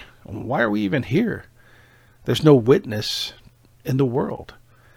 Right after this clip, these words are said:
We essentially give up the fight and abandon people over to Satan and let him have his way. What happened to "the gates of hell will not prevail against his church"? Gates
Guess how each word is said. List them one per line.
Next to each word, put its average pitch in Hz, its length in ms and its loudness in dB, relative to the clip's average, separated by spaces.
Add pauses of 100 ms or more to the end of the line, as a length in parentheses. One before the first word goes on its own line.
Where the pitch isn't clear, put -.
(320)
We 135 120 4
essentially 190 500 2
give 147 260 4
up 131 180 0
the 104 120 -6
fight 113 480 -2
and 101 140 -4
abandon 120 580 2
people 120 400 -2
over 123 140 -2
to 147 100 -8
Satan 131 560 -6 (420)
and 101 160 -4
let 123 160 0
him 139 140 2
have 117 240 -2
his 104 300 -8
way. - 260 -14 (880)
What - 160 0
happened 233 480 0
to 131 540 4 (120)
"the 107 120 -2
gates 127 440 0
of 104 120 -8
hell 123 400 0
will 98 120 -8
not 113 280 -8
prevail 107 480 -2
against 113 340 -6
his - 200 -12
church"? - 540 -10 (880)
Gates 143 560 0